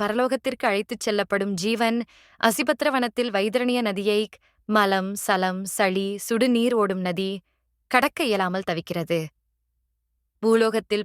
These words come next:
பசுதானம் செய்தவர்களுக்கு இத்துன்பம் நேர்வதில்லை.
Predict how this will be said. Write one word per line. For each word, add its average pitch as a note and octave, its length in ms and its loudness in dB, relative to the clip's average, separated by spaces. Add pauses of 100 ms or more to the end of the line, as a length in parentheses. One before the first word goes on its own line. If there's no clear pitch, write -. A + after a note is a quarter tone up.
பசுதானம் G#3 420 -2
செய்தவர்களுக்கு G#3 800 -2
இத்துன்பம் A#3+ 520 -2
நேர்வதில்லை. E3 640 -4